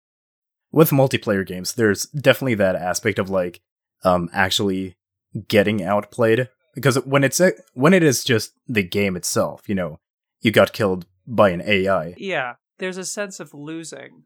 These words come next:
Speaker 2: I don't get, I don't, it's not the same kind of angry that I get at an anime, because there's not, it, because the, the anger comes from a sense of losing. Like, there's, in video games, you lose. You know, you can lose,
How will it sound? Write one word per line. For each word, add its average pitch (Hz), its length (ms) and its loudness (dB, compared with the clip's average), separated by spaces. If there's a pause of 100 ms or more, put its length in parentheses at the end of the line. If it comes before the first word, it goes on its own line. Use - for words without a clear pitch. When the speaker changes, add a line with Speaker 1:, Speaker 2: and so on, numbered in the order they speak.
(120)
Speaker 2:
I 185 100 -6
don't 214 200 -10
get, 196 280 -8
I 175 80 -12
don't, 202 180 -14 (200)
it's 170 280 -14
not 226 180 -14
the 208 80 -18
same 180 260 -14
kind 165 180 -14
of 156 180 -16
angry 143 640 -14 (540)
that 156 100 -10
I 151 120 -10
get 151 200 -14
at 143 160 -12
an - 80 -20
anime, 131 600 -18 (140)
because 151 240 -16
there's 151 160 -18
not, 160 260 -10
it, - 260 -16
because 156 380 -12
the, 139 220 -12 (180)
the 160 140 -10
anger 190 320 -10
comes 151 280 -18
from 147 140 -20
a 135 40 -16
sense 127 260 -18
of 127 100 -20
losing. 117 460 -18 (760)
Like, 139 160 -12
there's, 151 260 -10
in 151 260 -12
video 175 280 -10
games, 147 420 -12
you 131 160 -20
lose. - 540 -18 (580)
You 143 100 -14
know, 120 220 -12
you 156 100 -16
can 139 380 -14
lose, - 480 -20